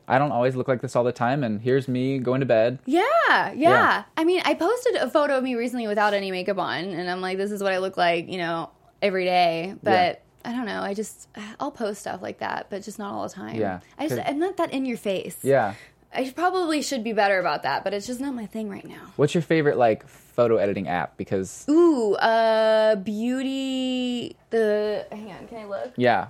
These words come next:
Speaker 1: I'll tell you mine. Mine is Facetune. I
Speaker 2: Yes!
Speaker 1: best two ninety-nine I ever spent.
Speaker 2: Yes!
Speaker 1: Like, not gonna lie.
Speaker 2: So funny, I was,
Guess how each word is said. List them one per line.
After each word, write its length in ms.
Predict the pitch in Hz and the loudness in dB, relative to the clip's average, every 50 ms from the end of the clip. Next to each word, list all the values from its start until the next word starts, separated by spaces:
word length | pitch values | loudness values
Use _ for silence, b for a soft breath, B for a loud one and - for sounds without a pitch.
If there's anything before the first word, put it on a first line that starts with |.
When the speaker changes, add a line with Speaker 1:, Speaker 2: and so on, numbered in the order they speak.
| - _ - | -10 _ 2
Speaker 1:
I'll 120 | - 139 151 | 4 4 6
tell 140 | - 180 | 6 4
you 80 | 170 156 | 2 4
mine. 220 | 135 123 120 110 | 4 4 2 4
Mine 180 | 110 117 135 156 | 4 2 4 4
is 160 | 156 135 - | 2 0 -2
Facetune. 580 | - - 123 117 - - - - 98 87 87 78 | 2 2 2 2 2 -2 -6 -6 -6 -6 -6 -4
I 380 | - 98 117 117 117 117 110 - | 0 0 2 2 2 2 0 -2
Speaker 2:
Yes! 520 | 254 339 370 403 453 466 466 453 427 415 | -4 -4 0 2 2 4 6 6 8 10
Speaker 1:
best 260 | - - - 320 302 | 10 10 10 8 8
two 120 | 269 240 190 | 8 8 8
ninety-nine 440 | 190 185 190 175 160 170 175 165 160 | 8 8 8 8 8 8 8 8 8
I 100 | 165 147 | 8 6
ever 160 | 147 127 147 | 6 6 4
spent. 380 | - - - 131 123 110 - 254 | 2 2 2 4 4 4 4 2
Speaker 2:
Yes! 840 | 240 240 320 330 370 415 440 453 466 466 480 480 466 453 440 427 415 | 4 8 10 10 10 10 8 8 8 8 8 8 8 8 6 6 6
Speaker 1:
Like, 80 | 392 | 6
not 180 | 381 - 123 - | 6 6 6 6
gonna 180 | 131 123 117 | 4 4 4
lie. 280 | 117 113 110 104 101 98 | 6 6 6 4 4 2
Speaker 2:
So 200 | - - - 285 | 2 0 -2 0
funny, 240 | 262 285 285 269 254 | 0 -2 -2 0 -2
I 60 | 247 | 0
was, 180 | 240 240 240 | 0 -2 -2